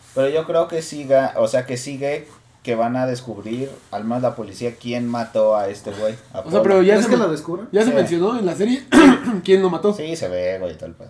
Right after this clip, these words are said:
Speaker 2: Pero entonces, o sea, la policía no sabe qué pedo.
Speaker 3: La policía
Speaker 1: No,
Speaker 3: no
Speaker 1: es
Speaker 3: Ah, mira, mira.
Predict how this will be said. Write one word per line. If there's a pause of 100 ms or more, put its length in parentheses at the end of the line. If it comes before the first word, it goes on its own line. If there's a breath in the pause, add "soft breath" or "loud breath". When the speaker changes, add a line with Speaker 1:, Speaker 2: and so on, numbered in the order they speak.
Speaker 2:
Pero
entonces,
o
sea,
la
policía
no
sabe
qué
pedo.
Speaker 3:
La
policía
Speaker 1:
No,
Speaker 3:
no
Speaker 1:
es
Speaker 3:
Ah,
mira,
mira.